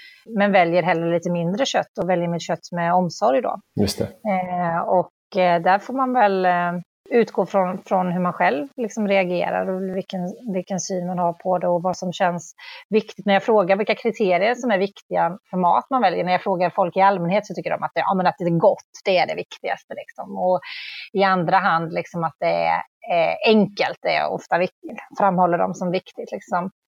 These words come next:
Speaker 1: Och i tredje hand så är det väl bra om det är näringsmässigt bra, liksom. Men frågar jag en, en idrottare så säger de ett, att jag blir mätt.
Speaker 2: Mm.
Speaker 1: <laughs> Eh, och, eh, två, det är också att det ska vara enkelt och, och lättillgängligt.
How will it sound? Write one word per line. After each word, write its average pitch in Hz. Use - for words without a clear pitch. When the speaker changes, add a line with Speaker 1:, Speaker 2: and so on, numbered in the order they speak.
Speaker 1:
Och 220
i 196
tredje 196
hand 165
så -
är 170
det 165
väl 170
bra 165
om 160
det 156
är 165
näringsmässigt 160
bra, 202
liksom. -
Men 190
frågar 185
jag 175
en, 175
en 185
idrottare 196
så 208
säger 180
de 165
ett, -
att 156
jag 175
blir 165
mätt. -
Speaker 2:
Mm. 117
Speaker 1:
<laughs> -
Eh, 185
och, 190
eh, 180
två, 196
det 214
är 208
också 202
att 175
det 175
ska -
vara 165
enkelt 170
och, 180
och 175
lättillgängligt. 170